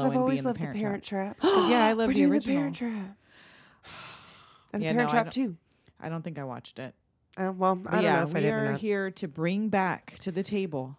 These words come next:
Speaker 2: the
Speaker 1: The
Speaker 2: nineteen sixty-one
Speaker 1: Parent Trap. Uh.
Speaker 2: Hayley Mills and
Speaker 1: And
Speaker 2: Hayley Mills.
Speaker 1: Hayley Mills.
Speaker 2: Starring in
Speaker 1: The Parent Trap.
Speaker 2: And before we get into this adorable opening,
Speaker 1: Oh.
Speaker 2: the Doom Biz.
Speaker 1: Do that first.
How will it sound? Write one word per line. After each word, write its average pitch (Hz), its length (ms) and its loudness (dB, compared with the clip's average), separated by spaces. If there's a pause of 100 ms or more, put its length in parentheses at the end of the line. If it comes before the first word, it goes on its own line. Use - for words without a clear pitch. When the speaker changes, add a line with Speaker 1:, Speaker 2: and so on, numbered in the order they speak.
(200)
Speaker 2:
the 165 80 -8
Speaker 1:
The 160 40 -6
Speaker 2:
nineteen 165 280 0
sixty-one 311 540 8
Speaker 1:
Parent 185 200 2
Trap. 240 280 4 (300)
Uh. 247 340 4 (200)
Speaker 2:
Hayley 202 360 0
Mills 226 380 2
and 156 180 0
Speaker 1:
And 180 320 8
Speaker 2:
Hayley 165 120 6
Mills. - 260 4
Speaker 1:
Hayley 226 400 8
Mills. 392 1000 8
Speaker 2:
Starring 226 500 10
in 196 760 8 (500)
Speaker 1:
The 240 200 8
Parent 285 760 6
Trap. 240 420 2 (380)
Speaker 2:
And 170 200 -4
before 180 320 -4
we 185 120 -2
get 175 160 -2
into 175 260 -6
this 165 220 -10
adorable 175 680 -2
opening, 151 600 -6 (320)
Speaker 1:
Oh. 196 180 -4
Speaker 2:
the 233 80 2
Doom 143 300 -6
Biz. 131 380 -8
Speaker 1:
Do - 60 -14 (120)
that - 200 -16
first. - 760 -14